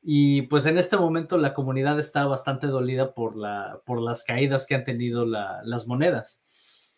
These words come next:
Entonces, pues sí, no dudo que mucha gente no, no le parezca lo que, lo que él hace. De hecho, muchos, eh, se han molestado, como lo dije desde antes, por, porque él ha estado tuiteando sobre otras monedas y no tanto hablando sobre las propias últimamente.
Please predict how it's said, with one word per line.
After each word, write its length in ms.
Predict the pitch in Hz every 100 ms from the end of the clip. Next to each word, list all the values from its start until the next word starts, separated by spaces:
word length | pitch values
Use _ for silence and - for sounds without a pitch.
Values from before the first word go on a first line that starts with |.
| _ _ _ -
Entonces, 380 | 120 143 151 147
pues 160 | 131
sí, 140 | 175 196
no 160 | 160
dudo 260 | 151 151 147
que 80 | 143
mucha 300 | 135 143 139
gente 280 | 143 135
no, 380 | 131 127 123 120 -
no 240 | 127 139
le 100 | 139
parezca 460 | 131 123 135 - 123
lo 180 | 110 107
que, 420 | 110 104 104 - _ _ -
lo 200 | 120 117
que 180 | 135 135
él 160 | 139
hace. 260 | 131 127 139
De 120 | 127
hecho, 200 | 127 135
muchos, 640 | 123 123 - 131 - - _ 117 123
eh, 360 | 113 107 104 104
se 240 | - -
han 180 | 131 170
molestado, 540 | 156 120 - 123 131
como 220 | 135 117 113
lo 80 |
dije 240 | 113 120 127
desde 220 | 113 113
antes, 260 | 110 120 -
por, 500 | 110 104 104 101 - _ - - _
porque 400 | - 131 131 131
él 100 | 135
ha 60 | 135
estado 680 | 131 - 143 135 135 127 117
tuiteando 500 | - 131 147 143 143
sobre 300 | 139 123 120
otras 320 | 127 139 135
monedas 500 | 135 127 131 139 -
y 60 | 127
no 140 | 120
tanto 240 | 131 120 123
hablando 320 | 117 117 120
sobre 280 | - 101 104
las 160 | 107
propias 540 | - 120 120 147 175 139
últimamente. 680 | 127 117 110 113 117 180